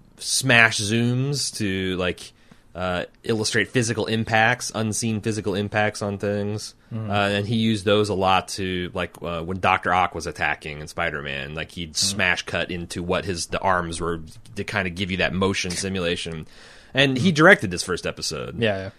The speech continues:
Speaker 1: He wrote at least, he co-wrote the first one with his brother and some other guy who I've never heard of, but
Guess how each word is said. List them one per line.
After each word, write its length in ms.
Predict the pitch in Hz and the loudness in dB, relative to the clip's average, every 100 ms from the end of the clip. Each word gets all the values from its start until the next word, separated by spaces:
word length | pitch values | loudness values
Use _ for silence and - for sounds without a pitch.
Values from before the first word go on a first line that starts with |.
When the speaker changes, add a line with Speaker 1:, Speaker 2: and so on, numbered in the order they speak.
| _ | _
Speaker 1:
He 140 | 135 | 0
wrote 300 | 123 139 170 120 | 6 10 10 8
at 80 | |
least, 500 | 117 120 151 - - - | 2 2 2 0 -4 -10
he 140 | - 117 | -8 -4
co-wrote 400 | - 165 160 156 | 4 6 6 4
the 60 | |
first 260 | 123 139 135 | 2 2 2
one 80 | 110 | -2
with 100 | 101 | -2
his 140 | 90 | -6
brother 580 | 87 104 104 101 101 95 - | -2 0 2 4 4 2 -2
and 180 | 95 90 | -6 -2
some 160 | 104 | -2
other 180 | 98 90 | 0 -2
guy 400 | 87 85 85 85 | -2 0 0 0
who 420 | 85 87 85 82 | -4 -6 -4 -6
I've 440 | - 82 80 82 - | -6 -6 -6 -10 -8
never 260 | 95 92 85 | -2 -2 -2
heard 220 | 92 90 | -2 -2
of, 320 | 82 82 - | -2 -2 -6
but 240 | 82 78 | -8 -8